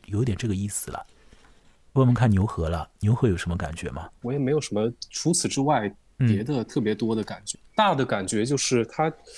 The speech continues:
Speaker 2: 嗯，可能经过了跟邻居的这场晚上的这个事情以后，他，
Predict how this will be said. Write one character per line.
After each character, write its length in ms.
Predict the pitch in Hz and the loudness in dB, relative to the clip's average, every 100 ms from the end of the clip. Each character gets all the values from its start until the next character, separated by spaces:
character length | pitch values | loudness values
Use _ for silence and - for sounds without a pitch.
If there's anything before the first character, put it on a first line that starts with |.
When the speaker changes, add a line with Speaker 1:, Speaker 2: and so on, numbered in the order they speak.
| - - - - - - - | -12 -12 -10 -10 -10 -8 0
Speaker 2:
嗯， 300 | 131 127 120 | 2 2 -2
可 140 | - 117 | 0 2
能 160 | 139 | 2
经 260 | - 190 208 | 4 4 6
过 300 | 208 170 127 | 6 6 6
了 580 | 110 110 107 104 101 - | 4 2 2 0 -4 -2
跟 160 | 139 139 139 143 _ | 0 0 -4 -8 _
邻 220 | 131 107 127 | 0 2 4
居 140 | 170 | 2
的 120 | 143 | 0
这 160 | 131 131 | 0 0
场 320 | - 101 104 | -2 -8 -8
晚 120 | 107 101 | -8 -8
上 160 | 135 | -6
的 80 | 120 | -6
这 160 | 113 120 | -6 -6
个 60 | |
事 220 | 123 - | -4 -2
情 180 | 139 107 | -2 -4
以 40 | 101 | -8
后， 220 | - 101 | -6 -8
他， 440 | - 139 139 139 | -6 -4 -4 -4